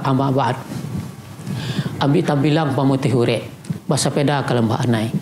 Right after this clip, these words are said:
Ambo bilang saya donan dape dan tinggal untuk orang nan pandai. Kepada angku-angku nenek mama, alim ulama je cari pandai. Kadang bahasa batuah. Ketek nak disu namo, kadang nak disebut gala. Baik tu jo, jo benukan duang,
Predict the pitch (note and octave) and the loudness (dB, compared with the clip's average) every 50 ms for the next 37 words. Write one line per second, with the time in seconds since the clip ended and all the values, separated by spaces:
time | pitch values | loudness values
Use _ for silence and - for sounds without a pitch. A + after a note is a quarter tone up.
0 | - - - - - - D#3+ C3 C3+ C3 A#2+ C3+ C3+ C#3+ D3 C#3+ C#3 C#3 D3+ C#3 | -6 -8 -10 -10 -4 0 2 2 2 4 4 4 4 4 4 2 2 2 2 2
1 | C3 C3+ C3+ C3+ C3+ C#3 C3 - - C3+ C#3 - - - - - - - - - | 2 4 4 4 4 2 2 2 2 2 2 2 -2 -4 -8 -8 -8 -8 -10 -10
2 | - - - D3+ C#3 - F3 D#3+ E3+ F3+ E3 D3+ C3 - D#3 C#3 B2+ A#2 A#2 A2+ | -6 -2 0 0 2 2 4 4 4 4 2 2 0 2 2 2 2 2 2 2
3 | G#2+ F#2+ - A2 G#2+ G2+ F#2+ G2 E2 - - - - - - - - - - - | 2 0 0 0 0 0 0 -2 -4 -6 -12 -16 -18 -18 -18 -16 -14 -6 -4 -4
4 | C#3+ - C#3 C#3 C3 C#3+ D#3 F3 C#3+ C3+ C3+ D#3+ D3 C#3 B2+ - D#3+ D3+ D3 D3 | -2 0 2 2 4 4 4 4 2 2 0 2 2 2 2 2 4 4 6 6
5 | C3+ C#3 C#3+ C3+ C3+ B2 B2 B2 C3 D3 - - - - - - - - - - | 4 4 4 4 4 4 4 4 2 2 -2 -4 -8 -10 -12 -12 -12 -10 -8 -2
6 | - D#3 C#3+ C#3+ C#3+ C#3+ C#3+ C#3+ D3 E3 E3 D#3 C3+ C3+ C3+ - B2 C3 C#3+ - | 0 4 6 6 6 6 6 4 4 4 4 4 2 2 2 2 2 2 2 2
7 | - B2 A#2 A2+ G#2+ G2+ F#2+ - - - - - - - - C#3+ C#3 C#3 C#3 C3+ | 2 2 2 2 2 0 0 -2 -4 -6 -4 -4 -2 0 0 2 2 2 4 4
8 | C3 B2+ A#2+ - - B2 A#2 B2 A#2+ A#2 - C3 B2 G#2+ G2+ G#2 - - - - | 4 2 2 2 2 2 2 2 0 2 2 2 2 2 0 -2 -2 -4 -4 -6
9 | - - - - - - - D#3 - D3 D3 D3+ D#3+ D3 - D#3+ D#3+ D#3 C#3 D3 | -6 -4 -2 -2 -2 0 0 0 0 2 2 2 2 2 4 2 4 4 4 4
10 | D3+ D3 D3 D3+ D#3 D#3 D3+ D#3 D#3+ E3+ E3+ F#3 F#3 E3 D#3+ D3+ C#3 - C#3 C#3+ | 4 4 4 4 4 4 2 2 2 2 2 2 4 4 2 2 2 2 2 2
11 | C#3 C3+ A#2 A2 A2 G2 F#2+ G2 - - - - - - - - - - - - | 2 2 2 2 2 0 0 -2 -4 -8 -12 -10 -8 -6 -6 -6 -6 -4 -2 -2
12 | C3 - F#3+ D#3 C#3 D3+ D#3+ D#3+ D3+ D#3+ D3 D3+ D#3 D3 C#3+ D3 D3 C#3 D3+ D#3+ | 0 2 2 4 4 4 4 4 4 4 4 2 2 2 2 4 4 4 4 4
13 | D#3+ D#3+ | 4 4